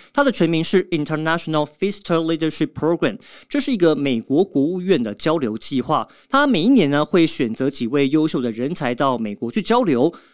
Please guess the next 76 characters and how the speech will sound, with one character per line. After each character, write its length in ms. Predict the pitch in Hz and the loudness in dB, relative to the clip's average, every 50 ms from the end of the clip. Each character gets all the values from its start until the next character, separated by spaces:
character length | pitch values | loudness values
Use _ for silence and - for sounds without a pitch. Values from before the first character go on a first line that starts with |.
| _ _ - | _ _ -4
啊， 160 | - 196 202 | -2 -2 0
我 280 | 208 185 185 156 151 147 | 0 0 0 0 2 2
跟 140 | 196 233 233 | 2 0 0
IRA 400 | 233 226 247 269 240 190 127 120 | 0 -2 0 0 2 0 0 0
是 120 | - - | -2 -6
在 300 | 143 - 160 143 135 139 - | -4 -4 -2 -2 -2 -2 -2
二 160 | - 220 180 143 | 0 0 2 2
零 180 | 127 113 131 - | 0 -2 -4 -4
一 140 | - 202 214 | -4 -4 -2
四 200 | 208 - - 170 | -2 -4 -4 -4
年 120 | 135 110 | -4 -4
的 140 | 117 123 120 | -4 -4 -4
时 160 | 117 - - | -6 -6 -8
候 180 | 113 120 135 123 | -4 -4 -4 -4
被 160 | - 139 127 | -2 -2 -4
选 300 | 113 - - 123 95 101 | -4 -2 -4 -6 -6 -6
中， 300 | 107 - 156 139 127 - - | -2 -2 -2 -2 -2 -6 -6
那 220 | 139 135 120 117 | -4 -4 -4 -4
当 280 | - - 151 156 165 160 | -4 -4 -4 -4 -4 -6
时 280 | - - 123 113 117 | -8 -8 -6 -6 -4
我 100 | 120 117 | -6 -6
们 120 | 113 113 113 | -6 -8 -10
同 160 | - 120 123 | -8 -8 -6
团 180 | 120 135 120 117 | -4 -4 -6 -4
大 100 | 117 131 | -4 -6
概 120 | 135 139 | -6 -6
还 80 | 127 131 | -6 -6
有 120 | 107 - - | -8 -6 -2
二 100 | - 202 | -2 -2
十 160 | - - 135 | -2 -2 -4
几 200 | 127 - - 113 | -6 -6 -10 -8
个 120 | - 131 113 | -6 -4 -4
人 160 | 113 113 123 | -4 -4 -4
来 140 | 123 107 117 | -6 -6 -6
自 220 | - 143 131 127 | -4 -4 -4 -4
不 220 | 120 _ - 175 | -4 _ -8 -8
同 200 | 160 - 120 113 | -8 -6 -8 -8
的 100 | 110 113 | -8 -8
国 260 | 110 - - 104 110 123 | -10 -8 -8 -6 -6 -2
家， 260 | - - 147 151 147 - - - - - | -2 0 0 0 -2 -6 -14 -20 -16 -8
我 80 | - 143 | -4 -2
们 140 | 127 123 135 | 0 0 -2
去 200 | - - 202 165 | -2 -2 -4 -2
进 220 | - 190 160 147 | 0 -2 -2 -2
行 160 | 139 - 110 | -2 -6 -6
的 140 | 113 131 131 | -6 -6 -2
交 180 | 131 - 180 208 | 0 0 0 2
流 220 | 185 139 120 123 | 2 0 0 0
是 240 | 127 - 151 143 139 | -2 -2 -2 -2 -2
了 240 | 131 127 120 143 170 | -2 -2 0 0 0
解 160 | - 143 131 | 0 0 -2
美 260 | 127 120 110 101 101 | -2 -4 -8 -8 -10
国 320 | 98 - 127 123 135 151 - - | -8 -4 -4 -2 -2 -4 -2 -4
外 160 | 196 170 131 | -2 -2 -2
交 200 | 120 151 143 143 | -2 -2 -2 -2
政 260 | 139 - - 143 117 123 | -2 -2 -2 -2 -2 -2
策 180 | - - 131 117 | -2 -2 -4 -4
如 220 | 104 110 135 202 | -4 -4 -6 -4
何 220 | 208 - 123 113 | -4 -4 -6 -6
制 200 | 113 - - - | -6 -2 -2 -2
定， 220 | 123 - 160 139 123 - - - - - | 0 0 -2 -4 -4 -8 -14 -20 -8 -2
所 80 | - 226 | 0 2
以 20 | |
我 60 | 233 | 2
们 80 | 175 165 | 2 2
分 160 | - 220 226 | 2 0 2
别 160 | 202 170 156 165 | 2 2 2 2
拜 200 | - 196 - 147 | 2 0 0 0
访 220 | - - 113 110 | -2 -4 -6 -6
了 80 | 104 104 | -6 -6
包 180 | - 127 135 | -4 -4 -4
括 280 | 135 - 143 131 120 120 | -2 0 -2 0 0 -2
国 200 | - - 127 147 | -4 -2 -2 0
务 140 | 190 214 214 | 0 0 2
院 200 | 202 175 143 139 | 2 2 2 2
啊、 240 | 131 131 135 139 | 0 0 0 -4